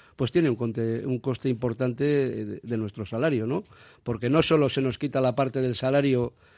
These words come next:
eh, de, de un día normal, sino que se nos quita la parte proporcional de las pagas y la parte proporcional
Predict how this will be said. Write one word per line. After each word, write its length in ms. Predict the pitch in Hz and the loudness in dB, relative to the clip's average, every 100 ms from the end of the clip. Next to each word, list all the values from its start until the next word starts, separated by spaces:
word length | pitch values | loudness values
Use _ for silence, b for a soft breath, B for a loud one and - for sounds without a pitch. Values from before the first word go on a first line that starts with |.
| b b | b b
eh, 140 | 117 | -8
de, 240 | 110 123 131 | -6 -6 -6
de 160 | 127 | -2
un 140 | 139 139 | 0 2
día 180 | 135 120 | 2 2
normal, 400 | 117 120 196 135 | 2 2 2 2
sino 240 | 123 113 | -2 -2
que 80 | 104 | -4
se 120 | 120 | -4
nos 160 | 107 - | -4 -4
quita 220 | 127 147 | -4 -2
la 140 | 120 | -2
parte 300 | 123 117 131 | -2 -6 -6
proporcional 520 | 123 120 117 135 131 | -6 -6 -6 -4 -4
de 60 | 131 | -2
las 160 | 131 - | -4 -4
pagas 300 | 139 151 147 | -2 -2 -2
y 40 | |
la 180 | 127 110 | -6 -4
parte 260 | 139 139 | -4 -4
proporcional 640 | 120 120 120 120 127 147 | -6 -6 -6 -4 -4 -4